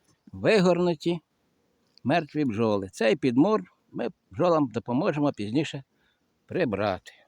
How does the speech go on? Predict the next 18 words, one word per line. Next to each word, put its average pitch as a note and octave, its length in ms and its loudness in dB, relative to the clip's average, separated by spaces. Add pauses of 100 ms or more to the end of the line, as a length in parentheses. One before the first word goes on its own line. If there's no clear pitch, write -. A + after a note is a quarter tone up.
(1040)
Зробили F3 400 4
ми D3+ 160 8
біглий C3 400 4
огляд A2 400 4
сімей, D3 440 0 (1120)
подивились D3+ 460 4
кормові C3 420 4
запаси. C#3 520 -2 (840)
Вони D#3 200 4
істотно C3+ 560 4
під'їдені. C#3+ 680 2 (840)
Ми A#3+ 100 0
поставили B2+ 540 4
лишні G#2 340 0
рамки, E3+ 440 -2 (920)
вийняли D3+ 520 6 (440)
опоношені, E3 840 2 (1160)
пусті. E3+ 640 4